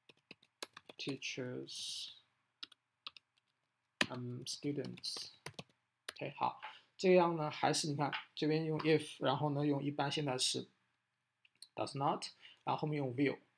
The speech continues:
就是将来会怎么怎么样。就说如果政府不给老师增加，增加工资的话呢，嗯，将会降低老师的这个工作满意度，他们觉得自己被低估了。然后呢，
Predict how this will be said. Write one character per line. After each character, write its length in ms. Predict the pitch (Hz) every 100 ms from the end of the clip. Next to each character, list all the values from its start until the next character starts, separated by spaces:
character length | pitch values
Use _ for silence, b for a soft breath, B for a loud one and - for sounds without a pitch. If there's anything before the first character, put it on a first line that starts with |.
| _
就 100 | -
是 80 | 139
将 180 | - 139
来 140 | 131
会 140 | 139 143
怎 80 | 120
么 60 |
怎 60 | 117
么 60 | 123
样。 120 | 135
就 80 | 147
说 180 | 160 156
如 160 | 180
果 220 | - 131
政 180 | 123 160
府 120 | 151
不 120 | 127 135
给 120 | 143
老 120 | 120
师 120 | -
增 160 | 131 139
加， 160 | 131 - _
增 120 | 139
加 80 | 135
工 160 | 143 139
资 120 | 147
的 80 | 127
话 140 | 131
呢， 180 | 123 123 B B -
嗯， 300 | 113 110 113
将 120 | 139
会 300 | 123 139 123
降 260 | 123 135 131
低 260 | 127 127 131
老 200 | 113 107
师 180 | -
的 120 | 123 127
这 160 | 120
个 200 | 117 117
工 200 | - 127
作 100 | 131
满 160 | 117 113
意 40 |
度， 100 | 117
他 80 | 120
们 80 | 120
觉 100 | 120
得 60 | 120
自 60 |
己 80 | 127
被 120 | 117
低 160 | 117 120
估 200 | 135 135
了。 100 | 120
然 160 | 117
后 80 | 123
呢， 180 | 123